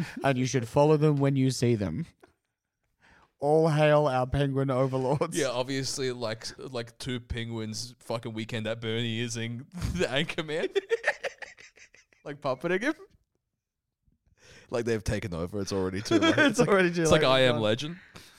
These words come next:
Speaker 1: but with penguins.
Speaker 2: They start ch-, they start rolling. We're like, "Oh my God, it's in the name.
Speaker 1: It's what
Speaker 2: Emperor."
Speaker 1: <laughs>
Speaker 2: Fuck.
Speaker 1: Fuck.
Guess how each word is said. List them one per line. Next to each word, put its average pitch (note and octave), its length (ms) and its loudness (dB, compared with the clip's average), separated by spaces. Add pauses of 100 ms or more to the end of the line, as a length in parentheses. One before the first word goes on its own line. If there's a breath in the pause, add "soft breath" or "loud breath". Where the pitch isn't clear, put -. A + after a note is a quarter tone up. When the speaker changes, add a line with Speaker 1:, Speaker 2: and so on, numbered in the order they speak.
(880 loud breath)
Speaker 1:
but A2 120 0
with G#2 160 0
penguins. G#2+ 400 -4
Speaker 2:
They E3+ 100 2
start D3+ 340 2
ch-, - 300 0
they D3+ 120 2
start C#3+ 240 2
rolling. C3 240 2
We're C3+ 80 0
like, C3 160 -4
"Oh C#3 80 -2
my C3+ 140 -2
God, C#3 220 0
it's C3 120 -4
in D3+ 180 0
the C#3+ 80 2
name. C#3 420 2 (200 loud breath)
Speaker 1:
It's - 120 -14
what - 80 2
Speaker 2:
Emperor." E3+ 500 6 (180 loud breath)
Speaker 1:
<laughs> - 160 -6
Speaker 2:
Fuck. D4 560 6
Speaker 1:
Fuck. F#3+ 400 -2